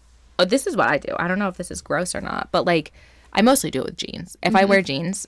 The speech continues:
Speaker 1: I'm like, "Oh, I wore 'em once. They're, like, they're fine. I'm not washing them." So I just fold them and put them back in my closet.
Speaker 2: Mm. Yeah,
Speaker 1: If
Speaker 2: yeah, yeah. I do that too.
Speaker 1: Yeah, like, if I wear a sweatshirt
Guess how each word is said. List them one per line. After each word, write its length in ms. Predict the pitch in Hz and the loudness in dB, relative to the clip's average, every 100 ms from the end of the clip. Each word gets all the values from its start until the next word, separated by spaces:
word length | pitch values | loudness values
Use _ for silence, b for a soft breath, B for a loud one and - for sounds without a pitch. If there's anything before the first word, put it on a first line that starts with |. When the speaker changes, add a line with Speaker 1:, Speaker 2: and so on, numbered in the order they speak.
| - | -6
Speaker 1:
I'm 160 | 170 | -4
like, 260 | 160 160 - | -4 -6 -4
"Oh, 80 | - | -2
I 100 | 147 | -2
wore 160 | 143 - | -2 -4
'em 120 | 156 | -6
once. 200 | - - | -4 -6
They're, 200 | - 80 - - _ | -6 -6 -8 -16 _
like, 320 | - - - - _ - | -8 -8 -12 -20 _ -10
they're 100 | - | -8
fine. 240 | 151 170 | -6 -6
I'm 60 | 185 | -6
not 180 | - - | -8 -6
washing 300 | - 165 - | -6 -6 -10
them." 120 | - - | -8 -2
So 100 | 165 | 0
I 20 | |
just 180 | 156 - | 0 -2
fold 180 | 156 151 | -2 -2
them 100 | 139 | -6
and 100 | 156 | -8
put 120 | 170 | -8
them 100 | 147 | -8
back 180 | - - | -8 -10
in 80 | - | -10
my 80 | |
closet. 440 | - - - - - 190 - - | -8 -6 -6 -8 -12 -16 -18 -10
Speaker 2:
Mm. 400 | 196 185 208 196 | -8 -8 -10 -4
Yeah, 200 | 196 220 | 4 4
Speaker 1:
If 40 | 175 | 4
Speaker 2:
yeah, 120 | - | -2
yeah. 160 | - - | -6 -6
I 80 | 196 | -8
do 100 | - | -10
that 140 | - | -18
too. 220 | - - - - | -18 -20 -20 2
Speaker 1:
Yeah, 180 | 202 - | 4 4
like, 200 | 185 175 | 2 2
if 140 | 185 190 | 2 4
I 80 | |
wear 240 | 185 175 165 | 4 6 4
a 40 | |
sweatshirt 800 | 165 165 147 - 185 196 202 - | 2 -2 -4 -2 -2 -2 -4 -6